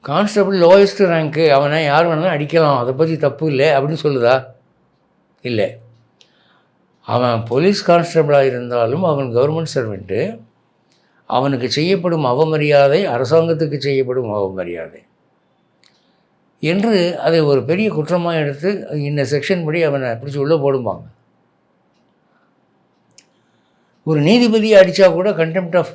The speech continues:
judge, contempt of court, அதுக்கு பெரிய தண்டனைகள்லாம் உண்டு. அதை கொடுக்கறது யாருன்னா இந்திய அரசாங்கம் கொடுக்குது.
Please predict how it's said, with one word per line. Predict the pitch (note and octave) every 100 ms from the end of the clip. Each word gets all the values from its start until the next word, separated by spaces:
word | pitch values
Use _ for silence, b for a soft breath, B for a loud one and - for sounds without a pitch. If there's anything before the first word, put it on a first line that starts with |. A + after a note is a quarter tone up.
| D#3 C#3+
judge, | B2+ D#3 D#3 D#3+
contempt | D#3 D#3 E3 E3
of | D3+
court, | - D#3+ D#3+
அதுக்கு | D#3+ D#3
பெரிய | C#3 D3+ F3 G3 E3 D3 - _ _ _ _
தண்டனைகள்லாம் | C3+ D3+ E3 D3+ C#3+ C#3+
உண்டு. | C3 G#2 G#2 F#2+ - _ _ _ _ _ _ _ _ _ _ _ _
அதை | D#3+ D#3
கொடுக்கறது | G#3 A3+ G#3+ F#3+
யாருன்னா | F3 F#3 F#3 G#3+
இந்திய | F#3 G3 F#3+
அரசாங்கம் | F3+ F#3 A#3 A#3+ A3
கொடுக்குது. | F3 C#3 A2+